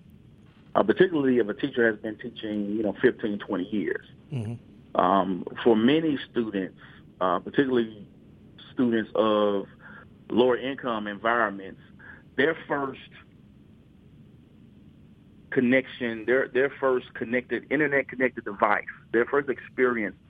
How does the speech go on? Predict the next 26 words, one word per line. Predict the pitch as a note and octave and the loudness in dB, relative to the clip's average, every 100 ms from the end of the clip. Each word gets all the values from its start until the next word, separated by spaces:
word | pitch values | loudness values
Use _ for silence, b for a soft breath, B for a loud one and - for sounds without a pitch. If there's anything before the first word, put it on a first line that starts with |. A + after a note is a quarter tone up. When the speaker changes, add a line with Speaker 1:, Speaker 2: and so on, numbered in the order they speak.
| B B | B B
Speaker 1:
on | C3 B2+ | 0 0
a | |
computer | - G#2+ - D3 A#2 G#2 B B - | -2 -6 0 2 2 0 B B 0
is | B2 | 2
not | A#2+ C3+ B2+ | 4 2 2
with | A#2+ | 0
a | A2 | 2
laptop. | A2+ A2 - - - _ - _ - _ - - - - | 2 0 -2 -8 -8 _ -20 _ -20 _ -20 -20 -20 -14
Speaker 2:
Mm-hmm. | A#2 A2 | -10 0
Speaker 1:
It | B2+ | 2
is | A2+ | 2
with | A#2 A2+ | 0 0
a | G#2 F#2+ D3+ | 0 -2 2
smartphone | D#3 A#2+ D#3+ C#3+ C3+ C3+ C3 | 2 2 0 0 -2 -6 -4
or | - A2 | 0 0
a | |
tablet. | - A2+ E2+ - - - - - - - C#3 | 2 0 0 -8 -20 -20 -20 -20 -20 -10 -6
Speaker 2:
Mm. | A#2 G2+ - - - - - - - - - - - - - - - - - - - | -6 -8 -14 -20 -20 -20 -20 -20 -20 -20 -20 -20 -20 -20 -20 -20 -20 -20 -20 -20 0
Speaker 1:
And | D3+ G#3 D3+ C3 C3 | 2 4 2 2 0
they're | A#2 D#3 | 2 4
also | D#3+ F3 C#3+ | 2 0 -4
walk | C3 C#3 C#3 | 0 0 0
with, | A#2+ D3 A#2+ | -4 -6 -4
with | C3+ G3+ - | -2 -2 2
that | B2 G#2 C3 | 2 2 -4
smartphone, | A#2 G2+ - G2+ F#2 | -4 -2 -4 -6 -6